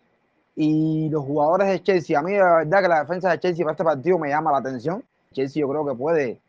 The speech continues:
generar un, un clean sheet, que no lo hace hace ya cuatro jornadas, yo creo que puede hacerlo en este partido contra Wolverhampton.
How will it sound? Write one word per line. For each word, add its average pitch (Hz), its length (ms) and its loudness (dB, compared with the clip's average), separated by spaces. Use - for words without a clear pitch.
generar 127 320 -4
un, 139 320 -6
un 143 160 -8
clean 139 300 -4
sheet, 151 340 0
que 123 120 -6
no 135 120 -8
lo 143 180 2
hace 156 180 0
hace 139 220 -2
ya 143 200 2
cuatro 139 340 -2
jornadas, 143 420 -2
yo 127 80 -6
creo 135 220 -6
que 117 40 -8
puede 131 160 -4
hacerlo 135 380 -8
en 113 120 -10
este 135 160 -6
partido 127 340 -2
contra 117 220 -6
Wolverhampton. 120 640 -6